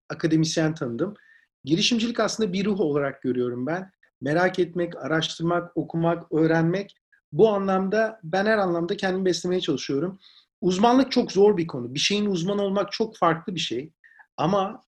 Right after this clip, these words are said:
e, merak ettiğin konularda olabildiğince bilgi sahibi olmak çok farklı bir şey. Ben hep elimden geldiğince merak ettiğim konularda öğrenmeye çalışıyorum. Az önce söylediğim gibi daha eskiden,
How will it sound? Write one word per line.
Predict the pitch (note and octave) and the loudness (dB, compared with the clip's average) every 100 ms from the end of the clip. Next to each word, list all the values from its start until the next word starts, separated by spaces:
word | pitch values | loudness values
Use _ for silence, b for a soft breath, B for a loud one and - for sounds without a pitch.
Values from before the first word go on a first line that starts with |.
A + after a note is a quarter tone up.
| F3 | -2
e, | E3 E3 E3+ E3+ E3+ E3 | 0 2 2 0 0 -2
merak | D3 C#3 D#3 G#3+ A3 | -4 -2 0 0 0
ettiğin | G3+ - F#3+ | -6 -4 -6
konularda | F#3 F#3 F#3 F3+ F3 G3 G3 | -4 -2 0 -2 0 -2 0
olabildiğince | E3 D#3+ E3 E3+ F3 A3+ F#3+ | 2 4 2 0 0 0 0
bilgi | E3 D#3+ | 0 -2
sahibi | D#3+ F3 D#3+ D#3 | -2 0 0 2
olmak | D#3 F3 E3 | 0 -2 -2
çok | F3 E3 | -4 -2
farklı | D3+ D3 - - | -4 -4 -6 -10
bir | |
şey. | - E3+ G3 _ _ _ - | -6 -6 -6 _ _ _ 0
Ben | A3+ | 2
hep | A#3 | 2
elimden | F#3 G3 G3+ G#3 | 0 0 2 2
geldiğince | G#3 G3+ G3 G#3 F#3 | 2 0 0 -4 -2
merak | F3+ F3+ F3+ | 0 0 -2
ettiğim | E3 F3 E3+ | -6 -6 -6
konularda | F3 E3 E3+ E3 | -2 0 0 2
öğrenmeye | F3+ D#3 E3+ E3+ F3+ | 2 4 2 2 0
çalışıyorum. | F3+ B2+ - - F3 | -2 -6 -4 -6 -4
Az | F#3+ | -2
önce | G#3+ G3 | -2 -2
söylediğim | A3 G3+ G3+ G3+ | 0 2 0 -2
gibi | D3 - | -2 -2
daha | A3 G3+ A#3+ | -2 -2 0
eskiden, | G3+ - - F#3+ G3 A3 | 0 -2 -6 -2 -2 -2